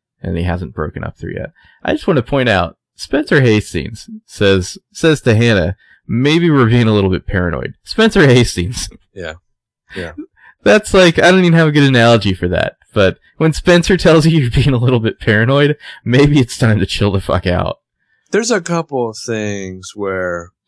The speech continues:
Speaker 2: Spencer has, has, has dropped some serious wisdom in this episode. And Spencer's not in a good place.
Speaker 1: No.
Speaker 2: But, but Spencer's not in a good place, and she's dropping wisdom? Fuck.
Speaker 1: When
Speaker 2: But yeah.
Speaker 1: Spencer tells you you're being paranoid, you're probably being paranoid, 'cause she's,
Speaker 2: Recognize.
Speaker 1: Spencer's insane.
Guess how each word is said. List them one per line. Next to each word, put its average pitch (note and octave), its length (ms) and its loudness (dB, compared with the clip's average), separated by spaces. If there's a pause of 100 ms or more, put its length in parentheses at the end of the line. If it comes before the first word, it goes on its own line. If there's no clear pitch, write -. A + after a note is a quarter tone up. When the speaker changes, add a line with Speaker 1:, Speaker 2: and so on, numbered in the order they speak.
Speaker 2:
Spencer A#2+ 460 -4
has, G#2 200 -6
has, G2+ 460 -8
has G2+ 200 -14
dropped F#2+ 320 -8
some F#2+ 120 -18
serious F#2 440 -8
wisdom F#2 260 -10
in F2 40 -14
this E2 160 -10
episode. - 340 -12
And C#3 100 -2
Spencer's C#4+ 320 -4
not D#3 120 -4
in A#2 60 -8
a G#2 40 -12
good A2 180 -8
place. - 600 -10
Speaker 1:
No. G#2+ 600 0 (160)
Speaker 2:
But, C3 120 -10
but B2 80 -8
Spencer's F3+ 300 -2
not C3+ 100 -2
in D#3 60 -2
a B2+ 40 -4
good C3 160 -6
place, A#2 340 -8 (140)
and A2+ 260 -4
she's C#3 200 -8
dropping C#3 360 -6
wisdom? C#3+ 480 -4 (400)
Fuck. D#2+ 320 -16 (440)
Speaker 1:
When - 120 2
Speaker 2:
But B2+ 60 0
yeah. B2+ 80 0
Speaker 1:
Spencer A3+ 260 4
tells E3+ 300 2
you D#3 60 2
you're C#3 140 4
being A#2 260 0
paranoid, F#2+ 580 0 (500)
you're C3 340 -2
probably B2+ 380 2
being F#2+ 240 -4
paranoid, D#2+ 600 -6
'cause G#2 120 -4
she's, - 40 -6 (260)
Speaker 2:
Recognize. G2+ 160 -8
Speaker 1:
Spencer's D#3+ 460 0
insane. - 640 -6